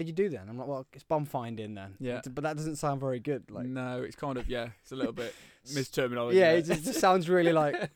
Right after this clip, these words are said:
Speaker 2: <laughs>
Speaker 1: bum finding. Um, so explain your job then, Josh. What you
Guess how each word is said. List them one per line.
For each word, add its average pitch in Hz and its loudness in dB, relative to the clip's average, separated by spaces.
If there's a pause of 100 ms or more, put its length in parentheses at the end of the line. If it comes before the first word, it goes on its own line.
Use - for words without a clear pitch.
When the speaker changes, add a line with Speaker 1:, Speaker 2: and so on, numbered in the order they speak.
Speaker 2:
<laughs> - -20
Speaker 1:
bum 135 -6
finding. 160 -6 (240)
Um, 151 4 (800)
so 175 8 (920)
explain 196 4 (240)
your 160 -2
job 170 2
then, 123 -6
Josh. 135 -8
What 160 0
you 147 -2